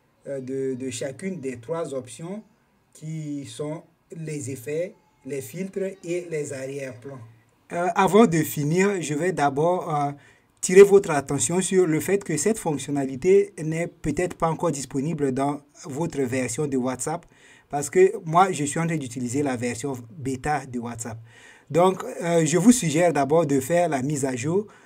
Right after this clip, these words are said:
euh, vers la dernière version disponible, euh, dans Google Play ou bien dans Play Store. Aussi, euh, si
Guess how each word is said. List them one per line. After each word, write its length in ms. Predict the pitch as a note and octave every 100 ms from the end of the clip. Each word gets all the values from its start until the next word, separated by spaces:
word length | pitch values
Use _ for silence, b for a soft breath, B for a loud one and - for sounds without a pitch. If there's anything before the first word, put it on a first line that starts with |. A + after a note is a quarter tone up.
| B B
euh, 120 | B2+
vers 200 | B2 D#3+
la 140 | D3 C3
dernière 480 | C#3+ C#3+ C#3+ D3+
version 500 | B2 C3 A2+ D#3+ F3 -
disponible, 680 | C3 D3+ - C#3+ D3+ C#3+ C3
euh, 260 | B2 B2 B2
dans 200 | A#2+ B2+
Google 400 | A#2 C3 C3+ A#2
Play 340 | D3 D#3 D#3+
ou 120 | C#3+
bien 340 | B2 C3 B2+ B2
dans 380 | A#2 A#2 A#2 A#2
Play 200 | C3 C#3+
Store. 340 | - D3 D#3+ - b b b b _ _ _ _ _ _ _ _ _ _ -
Aussi, 420 | F#3 A3 C4 D4+ - - - - - _ _ -
euh, 400 | D#3+ D#3+ D#3 E3
si 560 | - A#3+ A#3+ A3+ F3